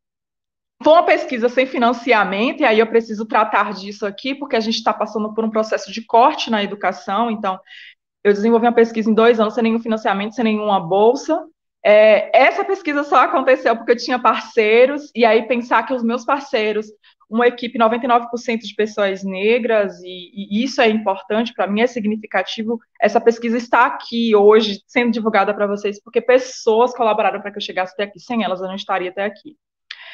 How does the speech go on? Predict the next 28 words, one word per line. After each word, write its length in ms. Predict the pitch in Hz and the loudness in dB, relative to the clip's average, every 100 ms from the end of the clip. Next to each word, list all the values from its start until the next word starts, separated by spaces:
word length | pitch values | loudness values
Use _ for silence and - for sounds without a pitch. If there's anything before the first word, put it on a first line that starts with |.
| - - | -20 -6
É, 260 | - 202 214 | 4 6 6
tínhamos 500 | 208 - 262 254 240 | 2 0 2 2 2
doze 260 | 214 254 330 | 4 4 2
personagens 840 | 294 254 262 214 180 233 277 226 | -2 0 0 2 2 2 0 -4
em 160 | 202 208 | -4 -4
todo 160 | 220 220 | -4 -2
o 120 | 220 | -2
documentário, 880 | 220 196 190 - 175 180 208 254 269 - | -4 -8 -8 -2 2 4 2 0 -6 -4
a 100 | 208 | -2
gente 360 | 202 220 - - | -2 -4 -6 0
teve 1000 | 220 214 202 214 214 214 208 196 190 - _ _ _ _ - | 0 0 -2 -6 -4 -4 -6 -6 -8 -12 _ _ _ _ -2
trinta 360 | 240 277 359 | -2 0 0
pessoas 520 | - 254 247 220 220 | 2 2 4 4 4
envolvidas 580 | 208 202 202 175 190 196 | 2 0 -2 -2 -2 -2
direta 320 | 214 202 226 | 0 0 0
e 40 | 247 | -2
indiretamente, 880 | 220 202 196 196 190 170 208 220 370 440 _ _ _ _ _ _ _ - | -2 0 -2 -4 -6 -6 -8 -10 -14 -20 _ _ _ _ _ _ _ -4
então 480 | 262 277 269 269 269 | -4 0 2 2 2
é 120 | 269 | 2
significativo 800 | 311 262 285 302 294 285 262 240 240 | 2 0 -4 -4 0 -2 -2 -4 0
pensar 520 | 247 254 277 233 254 | 0 -2 0 2 2
isso. 460 | 220 160 - - _ _ - - | 0 -6 -16 -20 _ _ -20 -4
Pra 200 | 427 427 | 2 4
eu 100 | 427 427 | 4 2
falar 280 | 349 262 240 | 4 6 4
de 120 | - | 0
cotas 320 | 208 196 180 | 0 0 -4
raciais, 600 | - - 240 220 165 - | -8 -8 -2 0 0 -4